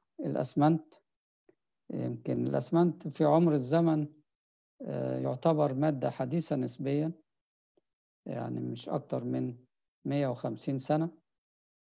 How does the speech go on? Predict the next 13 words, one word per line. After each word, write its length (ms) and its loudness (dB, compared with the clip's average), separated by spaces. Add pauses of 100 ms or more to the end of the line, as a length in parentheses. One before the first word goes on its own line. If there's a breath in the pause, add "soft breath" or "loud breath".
(1600)
و، 140 4 (960)
آه، 1500 0 (140)
مع 240 4
تطور 560 4
الآلات 580 2
ابتدت 540 0
تظهر، 480 0 (100)
آه، 200 -2
مكنة 500 0 (1000)
الشوتكريت، 1200 0 (800)
واستخدمت 840 2
في، 540 2 (580)
آه، 240 2